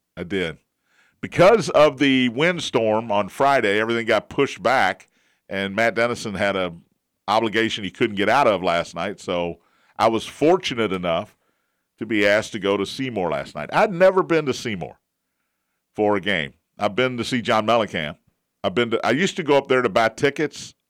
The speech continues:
uh, through Ticketmaster. I'd leave from Louisville because back in the day,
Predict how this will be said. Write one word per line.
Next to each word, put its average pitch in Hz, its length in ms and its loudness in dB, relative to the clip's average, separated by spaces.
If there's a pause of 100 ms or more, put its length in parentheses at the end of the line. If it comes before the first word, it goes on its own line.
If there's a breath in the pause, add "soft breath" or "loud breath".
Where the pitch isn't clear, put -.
(240)
uh, 110 300 2
through 117 200 -4
Ticketmaster. 107 800 -4 (1200)
I'd 110 240 0
leave 175 240 2
from 139 180 -2
Louisville 131 400 2
because 110 420 -2
back 165 420 0
in 214 160 2
the 190 140 6
day, 135 560 2